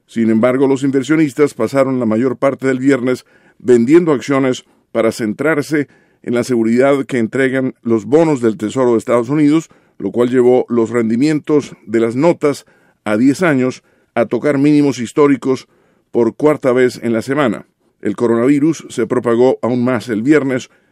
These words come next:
cuando se reportaron casos por primera vez en por lo menos seis países en cuatro continentes. Esto golpeó los mercados y provocó que la Organización Mundial de la Salud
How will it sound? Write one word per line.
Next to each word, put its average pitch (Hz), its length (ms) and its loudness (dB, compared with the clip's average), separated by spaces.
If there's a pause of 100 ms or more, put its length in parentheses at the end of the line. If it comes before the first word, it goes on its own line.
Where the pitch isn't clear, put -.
(240)
cuando 117 240 -2
se 120 100 -8
reportaron 117 680 -2
casos 135 580 -4 (460)
por 127 180 2
primera 139 320 2
vez 147 340 0
en 117 140 -2
por 113 160 -2
lo 113 80 2
menos 135 420 0 (280)
seis 151 360 0
países 127 600 -2 (280)
en 113 140 0
cuatro 127 380 0
continentes. 117 800 -2 (280)
Esto 113 400 0 (460)
golpeó 117 400 2
los 127 120 -2
mercados 151 640 0 (420)
y 107 100 -6
provocó 127 440 0
que 139 120 -4
la 113 120 2
Organización 110 560 0
Mundial 131 420 0
de 139 80 0
la 151 100 2
Salud 143 360 2